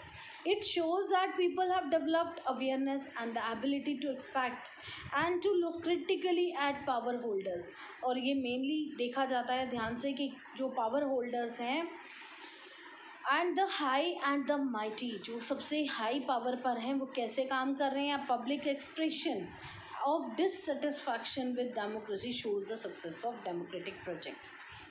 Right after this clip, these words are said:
लोग जो अपना असंतोष दिखाते हैं उससे पता चलता है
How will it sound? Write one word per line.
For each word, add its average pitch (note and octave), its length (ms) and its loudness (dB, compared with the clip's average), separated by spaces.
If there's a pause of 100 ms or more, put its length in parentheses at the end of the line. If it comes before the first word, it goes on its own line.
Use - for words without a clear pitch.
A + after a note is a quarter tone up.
(140)
लोग C4 340 4
जो D4 160 2
अपना C#4 380 0
असंतोष C4+ 640 0
दिखाते G#3+ 440 -4
हैं A3+ 80 -4
उससे A#3+ 200 -4
पता G3+ 240 -4
चलता F#3 360 -4
है A3+ 360 0